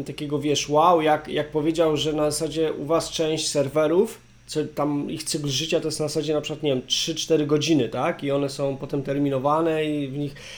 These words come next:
w ich miejsce zastępowane są jakieś założenia, więc to są takie elementy, które jakby wy też u siebie zbudowaliście po prostu w tej swojej chmurze prywatnej, chcąc zaadresować jakieś, jakieś potrzeby.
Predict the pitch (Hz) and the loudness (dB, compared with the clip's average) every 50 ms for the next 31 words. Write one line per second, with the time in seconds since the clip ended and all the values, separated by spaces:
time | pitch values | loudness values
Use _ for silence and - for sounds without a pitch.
0 | - - - 135 131 - 147 151 147 147 - 151 151 147 147 - 156 139 143 147 | -16 -10 -8 -8 -4 -2 0 0 0 0 -2 -2 -2 -2 -2 -2 -2 -2 -2 0
1 | 135 147 147 147 143 139 - 147 143 139 139 156 147 131 151 147 147 143 151 156 | 0 0 0 0 0 -2 -2 -2 -2 -2 -2 -2 0 2 2 2 2 2 2 4
2 | 143 139 131 139 147 139 143 151 160 170 160 165 - 175 151 156 160 160 165 175 | 4 4 4 2 0 -2 -4 -2 -2 -2 0 0 2 2 4 4 6 6 6 4
3 | 170 175 185 180 - - 175 165 165 165 165 165 165 - - - - - - - | 4 2 -2 -4 0 0 2 4 6 6 6 4 2 -2 -12 -16 -18 -14 -4 0
4 | 147 156 156 160 170 160 185 190 196 185 - - 185 - - 220 190 170 156 131 | 0 2 4 4 4 6 6 6 6 4 2 0 2 6 8 10 10 10 8 6
5 | 127 131 147 131 131 113 123 117 117 - - 139 - 143 127 147 143 - 147 143 | 4 2 2 2 4 4 4 2 2 0 -4 -4 -6 -4 -4 -4 -6 -6 -8 -6
6 | - 156 147 - - 156 151 151 147 151 - 160 160 156 165 156 - 160 156 143 | -4 -4 -4 -2 -2 0 0 0 0 -2 -2 0 0 2 0 0 -2 -4 0 0
7 | 143 139 143 220 226 208 - - 208 185 190 185 180 175 180 175 - 190 175 180 | 0 2 2 0 0 0 2 2 2 4 4 4 4 2 0 0 0 0 2 2
8 | 175 - - - 175 - - - - - - - - - - 160 156 170 - - | 0 0 -2 -2 -2 -2 -4 -6 -12 -16 -16 -14 -2 2 2 2 2 0 -2 -2
9 | - 175 165 - - 170 143 127 127 117 | 0 0 0 2 4 4 4 4 4 2